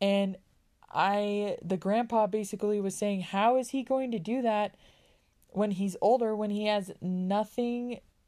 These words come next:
now to help him with that? And then the other family was saying the same thing. They're like, "Well, we want our kids to basically grow up to be whatever they want."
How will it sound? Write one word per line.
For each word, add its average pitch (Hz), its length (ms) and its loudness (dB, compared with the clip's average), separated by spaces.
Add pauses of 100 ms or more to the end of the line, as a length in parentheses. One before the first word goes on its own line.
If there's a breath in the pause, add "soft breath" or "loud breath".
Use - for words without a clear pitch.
(140)
now 214 720 2
to 208 160 0
help 208 280 0
him 196 140 -2
with 165 220 -6
that? 160 340 -4 (1000 soft breath)
And 214 180 4
then 226 140 0
the 220 160 2
other 277 180 2
family 226 340 0
was 202 160 -2
saying 214 280 -2
the 202 60 -2
same 196 260 -2
thing. 247 200 -2
They're 220 140 0
like, 196 220 0
"Well, 254 240 6
we 277 100 -4
want 302 240 0
our 247 120 -2
kids 240 440 -4
to 208 140 0
basically 202 440 -2
grow 202 280 4
up 196 100 2
to - 100 -14
be 196 140 -2
whatever 185 340 0
they 170 160 -4
want." 160 360 -6